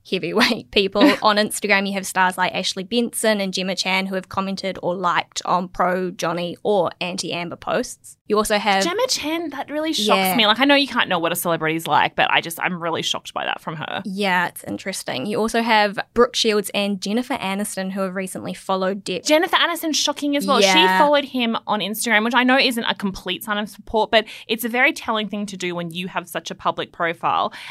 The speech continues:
Speaker 2: and you publicly followed Johnny Depp's Instagram account
Speaker 1: Yes.
Speaker 2: after the trial has
Speaker 1: Yeah.
Speaker 2: started.
Speaker 1: She's also liked a couple of anti-Amber things. Her hairdresser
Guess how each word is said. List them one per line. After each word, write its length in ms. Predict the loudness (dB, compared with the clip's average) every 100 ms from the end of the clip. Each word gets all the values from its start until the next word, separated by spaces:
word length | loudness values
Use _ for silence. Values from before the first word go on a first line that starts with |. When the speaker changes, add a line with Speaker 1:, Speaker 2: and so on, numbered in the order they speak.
| -2
Speaker 2:
and 160 | 0
you 80 | 0
publicly 720 | -8 -2 0 0 -4 -4 -6
followed 560 | -6 -2 0 0 -2 -4
Johnny 260 | -6 -4
Depp's 380 | -2 -4 -4 -10 -8
Instagram 380 | -8 -4 -2 0
account 420 | 0 2 2 2
Speaker 1:
Yes. 20 | -6 -6 6
Speaker 2:
after 340 | 6 6 0
the 80 | -6
trial 340 | 2 4 4
has 120 | 2 -2
Speaker 1:
Yeah. 100 | 2
Speaker 2:
started. 500 | 4 4 2 0 -6 -2
Speaker 1:
She's 220 | -2 0
also 320 | -2 0 2
liked 340 | 4 4 2
a 40 | -8
couple 360 | -6 -6 -8
of 240 | -6 -6 -8 -8
anti-Amber 1080 | -8 -8 -8 -10 -12 -16 _ -8 -6 -6 -8
things. 400 | -4 -4 -6 -2
Her 340 | 2 4 4
hairdresser 680 | 0 2 2 4 0 0 -4